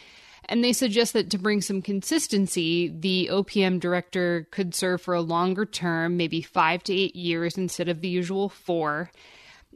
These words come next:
and that the O P M director would be supported by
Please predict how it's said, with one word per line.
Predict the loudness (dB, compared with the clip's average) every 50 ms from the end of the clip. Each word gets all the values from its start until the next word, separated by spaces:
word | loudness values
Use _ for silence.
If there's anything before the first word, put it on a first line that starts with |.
| -10 _
and | 0 2 2 2 2 2
that | 0 -2 -4 -8 -8 -6
the | -4 -4 0 2
O | 0 0
P | 0 2 0 2
M | 2 2
director | 2 0 0 0 0 -2 -2 -2 -2 -2 -2
would | 0 -2 -2 -2
be | -2 -4 -4
supported | -2 -4 -6 -8 -10 -10 -4 0 2 2 4 4 4 4 4 2 0 -4 -10 -6 0
by | 2 4 6 6 6 4 4 4 2 2 0 0